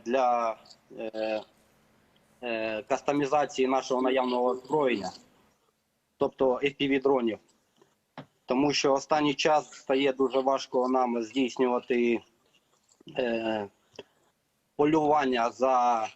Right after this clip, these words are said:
розвідкрилами. Тому що під час, е, так сказати, заходу розвідкрил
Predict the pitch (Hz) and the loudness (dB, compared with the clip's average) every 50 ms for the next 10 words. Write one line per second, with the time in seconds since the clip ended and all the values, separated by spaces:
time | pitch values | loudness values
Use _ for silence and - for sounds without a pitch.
0 | _ _ _ - - - 151 131 - - - - 139 135 127 123 139 131 127 143 | _ _ _ -20 -14 -12 -12 -12 -12 -8 -4 0 0 2 2 2 0 -2 -2 -4
1 | 147 - - - 160 160 147 131 120 113 107 104 - - _ _ _ _ _ _ | -4 -4 -2 -2 0 2 2 0 0 -2 -6 -10 -12 -18 _ _ _ _ _ _
2 | - - - _ _ _ _ _ _ _ _ _ _ _ _ - 135 143 156 151 | -20 -20 -20 _ _ _ _ _ _ _ _ _ _ _ _ -2 -2 0 0 0
3 | 143 - - 156 147 147 139 135 135 127 - - 143 131 - - - 160 151 139 | -2 0 0 2 2 4 4 2 0 -2 -4 -6 -6 -6 -4 -2 0 0 0 0
4 | - - - - _ _ _ _ _ _ _ - 139 127 123 120 123 120 120 117 | -2 -6 -16 -20 _ _ _ _ _ _ _ -6 -4 -4 -2 -2 0 -2 0 0
5 | 120 120 120 117 117 117 110 - _ _ _ _ - - 156 - _ _ _ _ | 0 0 0 0 -2 -2 -4 -6 _ _ _ _ -10 -10 -10 -10 _ _ _ _
6 | _ _ _ _ _ _ _ - - 123 123 117 - 139 131 - - 151 131 139 | _ _ _ _ _ _ _ -16 -8 -8 -6 -4 -4 -4 -4 -2 -2 -2 0 2
7 | 147 208 120 135 135 - 165 156 135 139 135 131 127 123 135 131 127 147 139 - | 0 0 0 -2 -2 0 0 0 2 2 2 2 2 2 0 0 0 -4 -4 -2
8 | - 160 156 165 170 151 | 0 2 2 2 2 0